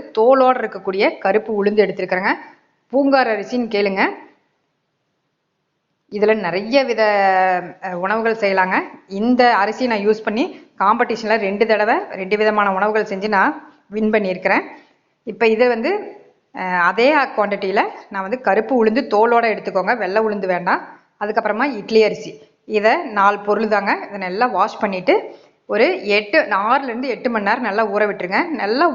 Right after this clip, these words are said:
ஊறின வரைக்கும் தான் நம்மளுக்கு மாவு வந்து நல்லா புசு புசுன்னு ஆகும். மெயினா கிரைண்டர்ல அரைச்சிக்கோங்க, மிக்சியில அரைக்கிறத விட கிரைண்டர்ல அரைக்கலாம், சூடாகாது. இப்ப அதோட உப்பு சேர்த்து நான் ஒரு ஏழு மணி நேரம் ஆனதுக்கப்புறம் அரைச்சி வச்சுட்டேங்க. பாருங்க அரைச்சி தோண்டி எடுத்தாச்சு.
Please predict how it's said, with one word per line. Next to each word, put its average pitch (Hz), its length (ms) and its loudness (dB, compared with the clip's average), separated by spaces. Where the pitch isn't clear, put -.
ஊறின 311 320 2
வரைக்கும் 214 360 -2
தான் 240 80 0
நம்மளுக்கு 180 280 -4
மாவு 214 320 2
வந்து 196 200 -6
நல்லா 185 260 -4
புசு 214 300 -8
புசுன்னு 196 280 -4
ஆகும். 175 320 2
மெயினா 208 280 0
கிரைண்டர்ல 214 500 2
அரைச்சிக்கோங்க, 185 520 -2
மிக்சியில 214 400 -2
அரைக்கிறத 185 260 -2
விட 196 140 0
கிரைண்டர்ல 190 500 0
அரைக்கலாம், 175 380 -2
சூடாகாது. 208 640 0
இப்ப - 180 0
அதோட 214 200 2
உப்பு 233 220 -2
சேர்த்து 233 260 2
நான் 202 240 0
ஒரு 196 240 2
ஏழு 214 240 4
மணி 196 200 -2
நேரம் 220 180 2
ஆனதுக்கப்புறம் 196 500 -4
அரைச்சி 185 260 -8
வச்சுட்டேங்க. 180 460 -2
பாருங்க 185 280 -2
அரைச்சி 185 340 -2
தோண்டி 196 340 0
எடுத்தாச்சு. 190 540 -2